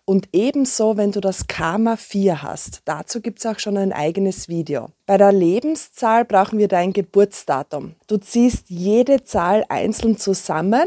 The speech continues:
und wenn es schlussendlich die Quersumme vier ist, dann hast du eben die Lebenszahl vier.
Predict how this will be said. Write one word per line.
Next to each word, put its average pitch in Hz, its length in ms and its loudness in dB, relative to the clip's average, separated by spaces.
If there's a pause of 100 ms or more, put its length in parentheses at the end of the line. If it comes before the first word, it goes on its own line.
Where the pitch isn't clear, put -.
(120)
und 226 220 -2
wenn 190 200 4
es 240 280 0
schlussendlich 226 800 -2
die 196 140 -10
Quersumme 190 680 0
vier 254 560 2
ist, 277 180 -6
dann 170 140 -4
hast 180 300 -2
du 190 40 2
eben 175 300 2
die 196 120 -4
Lebenszahl 156 720 -2
vier. 143 420 -6